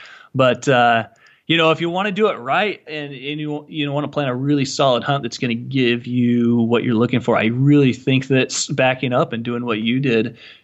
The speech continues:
and starting with that why component, I mean, that's, you know, that's the way to go. And, um, so, so for you, Bo, you guys are saying you want, uh, an adventure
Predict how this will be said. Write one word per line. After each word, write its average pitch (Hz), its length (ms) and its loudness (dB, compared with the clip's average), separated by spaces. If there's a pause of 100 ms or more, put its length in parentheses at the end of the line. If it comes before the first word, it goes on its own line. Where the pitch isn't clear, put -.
and 117 100 -4
starting 123 460 0
with 117 140 -6
that 110 240 0
why 120 480 0
component, 107 680 -8
I 113 60 -8
mean, 120 220 -6
that's, 117 540 -2 (720)
you 131 80 0
know, 110 120 2
that's 117 280 0
the 127 80 -2
way 113 100 2
to 107 120 -2
go. 110 440 -2 (420)
And, 110 480 -2
um, 107 680 -2 (540)
so, 139 760 2
so 160 200 0
for 143 200 -4
you, 147 800 2
Bo, 147 260 0
you 151 160 0
guys 147 240 2
are 147 80 -4
saying 143 380 -4
you 127 140 -4
want, 131 560 -2 (540)
uh, 117 420 2
an 135 100 -4
adventure 135 920 -4